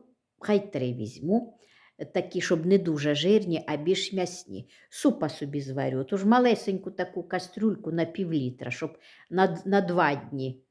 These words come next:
Оце зварю, поїм завтра на обід, от, і на післязавтра, і все. Ну, це там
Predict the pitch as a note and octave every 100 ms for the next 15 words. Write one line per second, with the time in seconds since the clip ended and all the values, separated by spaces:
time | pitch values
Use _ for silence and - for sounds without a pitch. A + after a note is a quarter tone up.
0 | _ - - D#3 D#3 G3 A#3+ C4 - _
1 | _ D3 F#3 E3+ F3 D#3 - _ - E3
2 | G#3+ A3 E3 D3 C3+ D#3+ D#3 D3+ C#3+ C#3+
3 | C3+ - _ _ _ - D3+ C#3+ C#3 -
4 | _ - G3 F#3 G3 F#3 F#3 F3 C#3 C3
5 | B2 - D3 - G#3+ - - C3+ C3 _
6 | _ A#4+ G#4+ E4 D#4+ C4 A#3